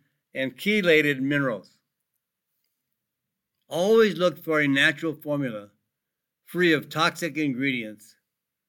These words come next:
artificial colors, and artificial flavors. And always,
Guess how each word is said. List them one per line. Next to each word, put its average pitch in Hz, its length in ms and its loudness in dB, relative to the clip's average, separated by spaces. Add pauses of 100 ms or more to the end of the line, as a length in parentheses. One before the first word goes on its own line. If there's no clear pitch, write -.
(120)
artificial 160 520 -2
colors, 139 580 -6 (480)
and 139 100 -6
artificial 143 560 -4
flavors. 120 560 -10 (1120)
And 156 120 0
always, 170 640 2